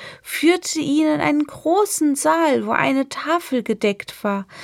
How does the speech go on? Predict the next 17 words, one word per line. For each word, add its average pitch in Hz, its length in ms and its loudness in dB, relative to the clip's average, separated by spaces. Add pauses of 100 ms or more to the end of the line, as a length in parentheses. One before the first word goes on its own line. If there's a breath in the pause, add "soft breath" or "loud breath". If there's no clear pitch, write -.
(260 loud breath)
und 254 240 4
ein 262 240 6
Mahl 302 420 8
von 240 240 -4
einem 277 440 2
Dutzend 359 600 0
Händen 330 400 2
dahergerichtet 269 1120 0
wurde. 190 440 -2 (1120 loud breath)
Aber 226 300 6
es - 260 -2
war 220 240 2
dort 247 340 -4
weder 277 380 4
Mann 269 460 2 (380)
noch 208 380 2
Weib. 240 520 2